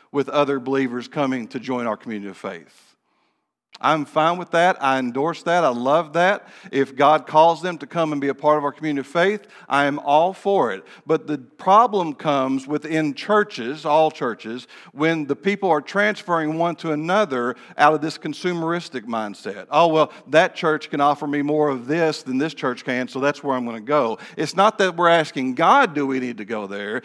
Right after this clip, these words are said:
It's just that this feeds me better, so I'm gonna go. And what happens is, particularly in smaller churches,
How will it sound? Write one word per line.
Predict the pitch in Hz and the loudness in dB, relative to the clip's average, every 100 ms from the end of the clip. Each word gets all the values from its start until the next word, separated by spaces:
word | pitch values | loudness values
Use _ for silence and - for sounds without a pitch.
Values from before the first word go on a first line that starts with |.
| - | -8
It's | - 165 | -4 -2
just | 196 180 - | 0 -2 2
that | 160 160 | 0 2
this | 151 202 - | 2 2 0
feeds | - 214 185 135 | -2 -2 -2 -4
me | 147 226 | -2 -2
better, | 180 147 143 151 | 0 2 2 2
so | 151 147 | -2 0
I'm | 170 175 180 | 4 4 4
gonna | 160 147 | -2 -2
go. | 147 190 101 76 - _ _ _ _ _ _ _ _ _ _ _ _ _ _ _ - | 2 2 0 -10 -20 _ _ _ _ _ _ _ _ _ _ _ _ _ _ _ -8
And | 151 | -4
what | 170 | -2
happens | 185 269 302 190 135 | 2 2 2 -2 0
is, | 147 180 | 0 0
particularly | - 170 202 170 156 | -6 -6 -4 -2 -4
in | |
smaller | 143 185 202 240 208 | -6 0 2 4 2
churches, | - 139 135 143 160 | 0 -4 -2 -6 -6